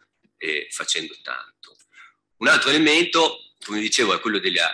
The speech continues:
della, dell'educazione, della formazione, della consapevolezza da parte degli utenti,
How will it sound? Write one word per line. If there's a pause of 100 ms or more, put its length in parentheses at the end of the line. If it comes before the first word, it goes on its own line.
della,
dell'educazione,
della
formazione,
della (1900)
consapevolezza (140)
da
parte
degli
utenti,